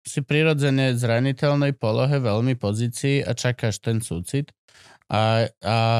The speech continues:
a zrovna s tým, ako teraz v dnešnej populácii, a všeobecne treba si to priznajme, je proste toho zlého správania podľa mňa čoraz viac a viac a reálne tým, že proste, neviem, či, či je to rýchlosťou, alebo je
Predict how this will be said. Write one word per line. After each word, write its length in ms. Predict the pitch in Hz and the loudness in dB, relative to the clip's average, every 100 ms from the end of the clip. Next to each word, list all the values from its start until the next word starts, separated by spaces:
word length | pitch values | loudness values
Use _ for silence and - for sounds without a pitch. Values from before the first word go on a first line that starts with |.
| 113 | 0
a 160 | - 110 | -2 -4
zrovna 800 | 107 120 165 139 104 110 143 - - _ | 0 2 2 2 0 2 0 -4 -16 _
s 160 | - - | -18 0
tým, 240 | 151 147 | 2 2
ako 240 | 123 143 | 2 -2
teraz 400 | 123 127 139 151 | 0 2 2 2
v 80 | 131 | 2
dnešnej 300 | 123 - 143 | 0 0 -2
populácii, 720 | 117 104 - 117 117 - 139 139 | -2 -4 0 0 0 0 0 2
a 140 | 95 | 0
všeobecne 560 | - 117 107 104 107 113 | -2 -2 -2 -4 -4 -4
treba 240 | 104 110 | -2 -2
si 160 | 113 - | -4 -4
to 80 | 117 | -4
priznajme, 640 | 98 98 104 107 117 123 - - _ | -4 -4 -4 -2 -2 -2 -6 -20 _
je 160 | - 107 | -4 -4
proste 640 | - 117 113 - 123 120 | 0 -2 -2 -2 0 0
toho 240 | 117 120 120 | 0 0 0
zlého 320 | 117 135 160 | 0 2 0
správania 560 | - 131 131 131 127 | -2 0 0 2 0
podľa 320 | 117 120 117 120 | 0 -2 0 0
mňa 140 | 117 | -2
čoraz 320 | - 123 117 | -2 -2 -2
viac 240 | 107 117 127 | 0 -2 0
a 80 | 127 | -2
viac 320 | 101 104 117 | 0 0 -2
a 140 | - | -2
reálne 320 | 110 113 113 107 | 0 0 0 -2
tým, 240 | 117 113 | -2 -2
že 160 | 110 110 | -2 -4
proste, 560 | 107 104 - 104 101 _ - _ - | -6 -6 -4 -4 -4 _ -20 _ -4
neviem, 300 | 160 135 123 | 0 0 0
či, 80 | |
či 480 | 123 - - 135 110 | -2 -4 -4 -2 -2
je 160 | - 110 | -2 -4
to 140 | - | -4
rýchlosťou, 600 | 78 110 123 127 120 - 131 | -2 -2 -2 -2 -4 -2 0
alebo 220 | 120 117 | 2 0
je 120 | 117 | -2